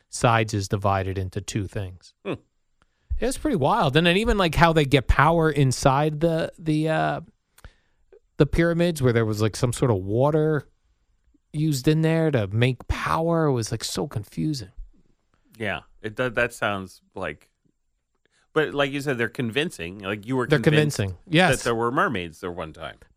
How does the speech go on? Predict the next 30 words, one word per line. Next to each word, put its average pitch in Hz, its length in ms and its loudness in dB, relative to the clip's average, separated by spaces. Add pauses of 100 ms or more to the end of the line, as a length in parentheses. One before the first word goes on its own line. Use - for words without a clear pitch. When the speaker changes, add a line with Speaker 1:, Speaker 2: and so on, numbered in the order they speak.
(200)
Speaker 1:
Well, 190 120 2
that 220 220 4
was 156 100 4
a 147 60 6
very 135 480 2
big 107 260 0
Speaker 2:
<laughs> 104 80 0
Speaker 1:
mistake. 95 560 -2
Speaker 2:
Yeah, 113 220 -2 (300)
but 185 100 0
still, - 480 -2 (520)
if 139 240 -2
it's 160 180 -2
presented 139 600 -4
in 117 160 -6
a, 107 160 -6 (220)
in 117 100 -4
a 104 80 0
way 131 460 -2
and 110 200 -6
you 101 480 -12 (720)
don't 123 200 -4
have 120 320 0
any 107 420 -4
contrary 113 560 -4
opinions, 127 840 -8
then, 98 360 -6 (640)
you 110 140 -12
know, 104 260 -8
it's, - 460 -10